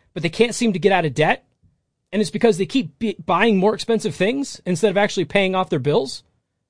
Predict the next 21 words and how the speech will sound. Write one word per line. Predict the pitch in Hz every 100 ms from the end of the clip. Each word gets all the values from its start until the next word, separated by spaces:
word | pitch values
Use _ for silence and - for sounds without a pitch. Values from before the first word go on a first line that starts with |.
| _ _ _ _ _ _ _ _ 147
That's | 165 247 -
what | 262 254
E | 233
C | - 202
S | 185 165
is | 131
doing. | 117 76 - _ _ _ _ _ _ _ _ _ _ _ _ _ -
So | 220
instead | 202 302
of | 285
doing | 262 277 226
things | 233 175
properly, | - - 294 294 196 127 98 139 - _ _ _ _ _ _ _ _ _ 175
and | 202
instead | - 262
of | 185
getting | 247 254
to | 180 208
a | 139
point | - 277 254 165 _ _ _ _ _ _
where | 185 190 180